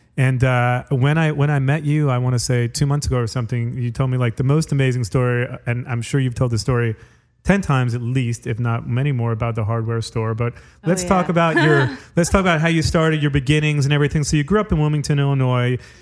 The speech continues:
Speaker 1: You went to Wilmington High School and you played, uh, volleyball, I believe.
Speaker 2: Yeah, year round.
Speaker 1: Year round.
Speaker 2: I did club. Yeah, so it was just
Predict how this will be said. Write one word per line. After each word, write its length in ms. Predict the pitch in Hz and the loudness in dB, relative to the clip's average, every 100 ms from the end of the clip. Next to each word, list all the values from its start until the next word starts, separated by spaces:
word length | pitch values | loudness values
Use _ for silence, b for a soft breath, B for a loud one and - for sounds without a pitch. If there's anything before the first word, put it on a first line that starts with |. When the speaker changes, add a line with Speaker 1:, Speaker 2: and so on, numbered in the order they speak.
| B | B
Speaker 1:
You 220 | 143 139 131 | -2 0 0
went 200 | 139 - | 0 0
to 120 | 131 | 0
Wilmington 360 | 131 127 123 | 0 0 0
High 180 | 117 123 | 0 0
School 320 | 117 - 123 | 0 -2 -2
and 100 | 117 | 0
you 60 | 117 | -2
played, 420 | 110 127 120 117 | 2 2 0 -2
uh, 300 | 113 110 110 | -2 -2 -4
volleyball, 600 | 135 117 113 117 120 160 135 | -4 -4 -4 -4 -4 -4 -4
I 40 | |
believe. 220 | 117 120 | -2 -2
Speaker 2:
Yeah, 160 | 139 170 | -2 -4
year 260 | 170 214 220 | -8 -8 -6
round. 420 | 190 170 156 - | -8 -10 -12 -4
Speaker 1:
Year 140 | 131 | 0
round. 300 | 135 117 117 | 0 0 -2
Speaker 2:
I 20 | 143 | -4
did 180 | 196 | -8
club. 520 | - 208 185 180 170 170 | -10 -8 -4 -4 -6 -14
Yeah, 340 | 180 196 160 | -8 -6 -6
so 200 | 160 175 | -8 -14
it 40 | 170 | -16
was 120 | 170 | -16
just 320 | 165 - _ | -20 -20 _